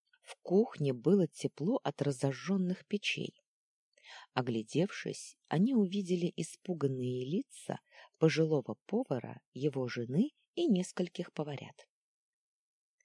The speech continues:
«Господин правитель, что происходит?» спросил повар. «Мы проснулись от холода и поспешили на кухню, благо комнаты у нас рядом. Я потом попытался выйти в коридор,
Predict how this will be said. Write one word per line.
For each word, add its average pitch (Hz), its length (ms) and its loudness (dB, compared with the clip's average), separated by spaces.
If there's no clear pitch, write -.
«Господин 175 640 6
правитель, 170 680 2
что - 400 -4
происходит?» 269 1040 2
спросил 139 760 -2
повар. 127 380 -8
«Мы 135 260 4
проснулись 156 640 2
от 147 140 0
холода 170 640 2
и 139 140 -2
поспешили 143 640 2
на 240 220 4
кухню, 185 560 0
благо 131 380 2
комнаты 123 560 2
у 147 80 2
нас 165 240 2
рядом. 214 480 -2
Я 120 280 4
потом 185 440 6
попытался 165 640 2
выйти 143 400 0
в - 80 -12
коридор, 156 600 2